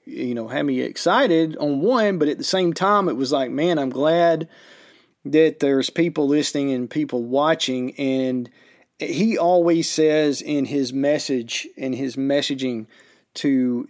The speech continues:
to be the dissonant voices against the mass formation. That's how you basically neutralize the mass formation. And here's the other side of it too, and I think this is very important. So we have narratives out there, and we all,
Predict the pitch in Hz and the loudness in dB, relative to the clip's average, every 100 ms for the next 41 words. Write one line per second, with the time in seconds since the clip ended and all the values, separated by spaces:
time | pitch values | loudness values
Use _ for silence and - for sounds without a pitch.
0 | - 147 135 123 123 143 175 180 175 139 | -8 -2 -2 -2 -2 -2 0 -2 -2 -2
1 | 127 147 - 139 123 127 147 156 - 123 | 0 0 0 -4 -4 0 2 0 -2 -2
2 | 120 117 - - _ 135 127 120 151 165 | -4 -6 -12 -18 _ -6 -6 -2 2 2
3 | - - - - _ 127 135 135 135 127 | 0 -8 -12 -18 _ -6 -2 0 0 -2
4 | - 135 131 135 156 - 131 127 123 160 | -2 -2 0 0 0 0 -4 -4 0 0
5 | 160 - - 151 151 139 143 139 131 123 | 0 -6 -4 -2 0 0 0 2 2 -2
6 | - _ _ _ _ 135 160 156 - 143 | -8 _ _ _ _ 0 2 2 0 0
7 | 139 143 139 135 123 123 127 117 120 120 | 2 0 0 -2 0 0 -2 -2 -4 -4
8 | 117 - 123 120 120 117 - 107 - _ | -6 -8 -6 -4 -4 -4 -6 -12 -20 _
9 | - - - 160 185 320 247 196 220 185 | -20 -20 -6 0 4 4 4 4 4 2
10 | - 160 151 151 135 123 - 175 165 127 | 2 4 4 4 2 -2 0 2 4 2
11 | 120 135 185 147 160 156 135 139 151 147 | 0 -2 -2 0 0 0 0 2 4 2
12 | 131 110 160 139 104 - _ _ _ _ | 0 0 0 0 -2 -10 _ _ _ _
13 | _ _ _ _ _ - 170 175 190 190 | _ _ _ _ _ -2 2 4 4 4
14 | 165 165 185 170 151 139 156 139 139 135 | 4 6 6 4 4 4 2 2 0 0
15 | 135 147 156 165 156 147 - | 0 2 4 4 4 0 -6